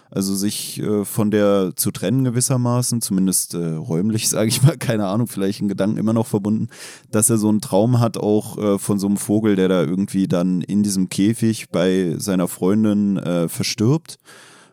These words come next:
Und als er sich dann entschließt aufzubrechen und, äh, die Kamala dann mitbekommt, dass er weg ist, also der Siddhartha, dann lässt sie irgendwie den Vogel frei und lässt ihn fliegen. Und, ähm,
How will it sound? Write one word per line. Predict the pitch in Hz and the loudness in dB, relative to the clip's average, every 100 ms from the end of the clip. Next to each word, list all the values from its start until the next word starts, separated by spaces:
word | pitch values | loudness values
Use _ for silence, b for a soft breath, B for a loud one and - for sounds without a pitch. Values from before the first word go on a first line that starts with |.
| B | B
Und | - 113 110 113 110 - | 0 4 4 2 0 -2
als | 101 113 131 | 0 2 2
er | |
sich | 117 113 | 0 0
dann | 110 107 | 0 0
entschließt | 104 - 123 175 - | 0 -2 -2 -2 -2
aufzubrechen | 127 139 - 135 127 139 - 143 139 135 | -4 -2 -4 -2 -2 -2 0 0 0 0
und, | - 107 107 104 - - | 2 4 4 2 -2 -4
äh, | 101 104 104 104 104 B B B B _ | 0 0 2 0 -2 B B B B _
die | 104 | -2
Kamala | 101 101 95 117 113 | 2 2 4 4 4
dann | 107 | 4
mitbekommt, | 107 - 143 131 120 120 | 2 0 0 2 0 0
dass | 113 | 0
er | 101 | 0
weg | 113 127 | 0 -2
ist, | 98 147 135 - | -2 -2 -2 -2
also | 92 104 | 0 0
der | 95 104 104 104 | 0 2 2 2
Siddhartha, | - 101 95 117 127 120 | 0 0 0 0 0 2
dann | 104 | 2
lässt | 98 101 - | 2 2 2
sie | 120 | 0
irgendwie | 95 104 107 | 0 -2 0
den | 95 95 | 0 -2
Vogel | - 101 107 | -2 -2 -2
frei | 98 - 87 113 | -2 -2 -2 0
und | 92 92 | -2 -2
lässt | 104 - - | -2 -2 -4
ihn | 101 | -6
fliegen. | - 107 117 135 131 147 156 B B B B B _ | -6 -2 0 2 4 2 0 B B B B B _
Und, | 120 123 117 113 - - - | 2 4 4 2 0 -4 0
ähm, | 117 113 113 113 113 | 2 4 4 2 -2